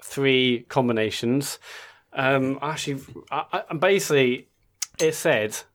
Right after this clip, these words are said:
um, I've got it written down here 'cause I got confused. It said, "Your mission is to unlock your desk. The key to the success is in the," is it, and this is in caps, "is in the initials of our first names. Input the letter in the order of our desks. There are two locks,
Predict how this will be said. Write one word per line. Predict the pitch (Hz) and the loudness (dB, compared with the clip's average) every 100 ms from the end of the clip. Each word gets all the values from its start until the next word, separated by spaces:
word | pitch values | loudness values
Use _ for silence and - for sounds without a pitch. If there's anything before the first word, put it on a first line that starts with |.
| _ _ - | _ _ 0
um, | 127 123 120 123 131 | 2 4 4 2 0
I've | 127 | -2
got | 160 | 0
it | 143 | 0
written | 131 | 0
down | 123 123 | 2 0
here | 117 98 107 | -2 -6 -8
'cause | - 113 - | -4 -6 -4
I | 120 | -4
got | 127 127 | -4 -4
confused. | 117 113 113 - - | -2 -2 -4 -14 -2
It | 196 | 0
said, | 196 170 - - - | 2 2 0 -4 -2
"Your | 226 269 | 0 2
mission | 220 - 147 | 2 0 0
is | 143 | 0
to | 151 | 2
unlock | 147 156 | 2 2
your | 143 | 0
desk. | 135 101 - - - - - | 0 -4 -6 -14 -18 -20 -4
The | 143 | -4
key | - 180 262 | 0 0 0
to | - | -2
the | 285 | -2
success | 247 285 - 117 - | 0 0 2 0 2
is | 143 147 | 0 2
in | 170 165 | 2 2
the," | 170 - | 0 -4
is | 175 156 | 0 2
it, | 147 170 | 2 2
and | 156 | 0
this | 156 | 0
is | 156 | 0
in | 135 | 0
caps, | 127 101 - - - - | -2 -4 -6 -12 -14 -4
"is | 156 151 | -2 2
in | 185 | 2
the | 185 | 2
initials | 185 202 202 190 165 | 2 2 0 0 2
of | 175 170 | 2 2
our | 165 | 2
first | 190 190 180 165 | 2 2 2 2
names. | 139 120 110 107 - - - - - | 2 2 0 -6 -10 -14 -20 -20 -4
Input | 156 214 247 285 | 0 2 2 0
the | 262 | 2
letter | 175 - 156 | 0 0 0
in | 156 | 2
the | 151 | 4
order | 131 123 | 4 4
of | 123 | 2
our | 139 | 2
desks. | 123 101 - - - _ - - | 0 -6 -12 -14 -16 _ -20 -6
There | 131 | -2
are | 131 214 | 0 2
two | 202 | 4
locks, | 143 143 - | 2 0 -4